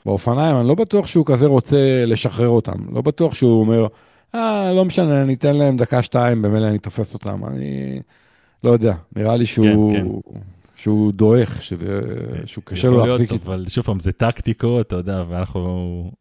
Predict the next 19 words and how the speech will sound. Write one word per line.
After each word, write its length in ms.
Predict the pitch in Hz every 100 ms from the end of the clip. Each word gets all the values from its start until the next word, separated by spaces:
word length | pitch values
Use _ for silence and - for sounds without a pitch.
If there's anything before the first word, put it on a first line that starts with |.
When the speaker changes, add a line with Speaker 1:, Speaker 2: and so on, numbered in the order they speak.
| _ -
Speaker 2:
אולי 240 | 95 92
נדע 220 | 95 92
עוד 140 | 90 -
כמה 240 | 98 90
שנים, 340 | 85 87 90 82
אבל 200 | 80 82
כרגע 280 | 90 87
אני 80 | 87
לא 80 | 110
מאמין 240 | 104 107
שבאמת, 480 | 101 95 92 110 - - - - - _
אה, 220 | - 92 87
נדע. 380 | 90 87 95 135 - - - _ _
אה, 240 | 92 90 90
אבל 180 | 92 92
שוב 260 | - 190 -
פעם, 180 | 147 107
הוא 280 | 104 110 110
תופר 440 | 117 95 131 143